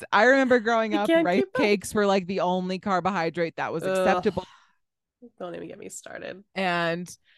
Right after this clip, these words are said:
Speaker 1: so we like carbs again. We're very excited. Everyone's excited.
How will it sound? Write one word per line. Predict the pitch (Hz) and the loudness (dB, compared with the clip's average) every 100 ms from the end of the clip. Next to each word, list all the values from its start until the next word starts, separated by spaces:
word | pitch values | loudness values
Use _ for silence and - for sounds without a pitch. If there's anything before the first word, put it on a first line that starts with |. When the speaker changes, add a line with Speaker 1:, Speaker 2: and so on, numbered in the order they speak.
| _ _ | _ _
Speaker 1:
so | - 254 233 | 0 4 6
we | 220 294 | 6 2
like | 277 277 | 2 0
carbs | - 262 359 294 | -2 2 2 2
again. | 170 - 50 185 | -4 -6 -10 -2
We're | 208 226 | 2 4
very | 240 269 | 6 4
excited. | 311 - 190 180 180 180 202 _ _ _ _ - | 2 2 2 4 4 2 0 _ _ _ _ 0
Everyone's | 254 302 277 247 | 2 2 2 -2
excited. | 240 - 160 151 143 143 | -6 -6 -4 -2 -4 -8